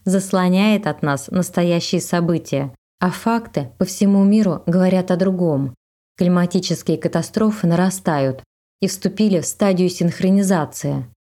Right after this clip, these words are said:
Приведу аналогию с автомобилем. Когда выйдут из строя сразу несколько деталей, то он не поедет, значит, его надо ремонтировать. Даже если у меня есть моё большое желание того, что всё хорошо, и я не хочу верить в то, что он сломался,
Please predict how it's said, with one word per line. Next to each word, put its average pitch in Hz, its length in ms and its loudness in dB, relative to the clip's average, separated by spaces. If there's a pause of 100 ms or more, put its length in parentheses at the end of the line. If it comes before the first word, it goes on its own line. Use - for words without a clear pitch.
(460)
Приведу 208 480 2
аналогию 208 580 4
с 196 120 -2
автомобилем. 175 840 0 (320)
Когда 214 340 2
выйдут 202 500 0
из 190 120 -2
строя 175 360 2
сразу 170 360 0
несколько 175 460 -2
деталей, 175 640 0 (240)
то 190 120 2
он 185 200 4
не 185 80 2
поедет, 190 640 0 (220)
значит, 214 640 0
его 185 280 2
надо 175 240 2
ремонтировать. 170 840 0 (640)
Даже 196 400 2
если 175 400 0
у 190 140 0
меня 196 320 4
есть 156 340 0
моё 185 320 2
большое 160 560 0
желание 160 640 0
того, 165 420 -2
что - 220 -6
всё 170 240 -2
хорошо, 165 760 -2
и 220 60 2
я 220 180 4
не 202 140 2
хочу 196 360 0
верить 165 380 0
в - 80 -20
то, 180 220 0
что 165 260 -2
он 165 140 0
сломался, 165 720 -2